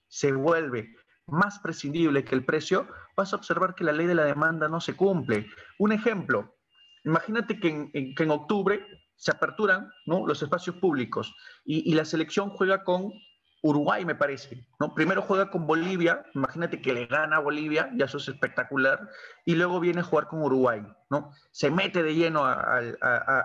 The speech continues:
a pelear por los cupos para el Mundial. Este, las entradas van a estar muy caras, las entradas van a estar muy caras, pero yo te pregunto,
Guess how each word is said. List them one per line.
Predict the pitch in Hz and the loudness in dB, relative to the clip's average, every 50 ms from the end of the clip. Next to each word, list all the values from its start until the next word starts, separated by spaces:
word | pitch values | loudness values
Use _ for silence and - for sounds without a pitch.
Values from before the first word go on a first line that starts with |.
| - 143 | 0 -2
a | 143 - | -2 0
pelear | 139 139 156 156 147 147 | 0 2 2 2 2 2
por | - 139 | -2 -2
los | 135 127 127 | -2 -2 -2
cupos | - 135 123 - 135 131 - - | -4 -8 -2 -2 -2 -2 0 -2
para | 131 123 123 | 0 0 0
el | 120 | 0
Mundial. | 113 113 113 113 104 98 - - - - - - - - - | -2 -2 0 0 0 0 -2 -8 -18 -20 -20 -20 -20 -14 -4
Este, | - 139 135 135 135 135 131 135 139 - - - _ - | 0 2 2 2 2 0 0 0 0 0 -4 -10 _ -2
las | 151 156 - 160 | -2 -2 0 -2
entradas | 165 180 - - 202 196 | -4 -2 0 0 2 2
van | 180 180 | 2 2
a | 185 175 | 0 0
estar | - - 175 147 | 0 -2 0 0
muy | 151 143 - | -4 -6 0
caras, | - 156 165 160 131 110 - - - - _ _ - | 0 0 2 2 0 -2 -4 -6 -14 -20 _ _ -4
las | 127 127 - | -2 -2 -2
entradas | 143 131 - - 208 190 175 | -4 -2 0 2 2 2 0
van | 180 175 | 0 -4
a | 175 | -2
estar | 180 - 170 | -4 -4 -2
muy | 165 160 147 - | -2 -4 0 2
caras, | 165 160 156 123 110 - - _ - - - _ _ | 2 2 2 0 -2 -4 -6 _ -20 -20 -20 _ _
pero | - 156 156 | 0 0 2
yo | 175 202 202 | 2 0 0
te | 233 - | -2 -2
pregunto, | - - 165 165 156 135 113 113 104 - - | 0 0 0 0 -2 -2 0 -2 -2 -2 -4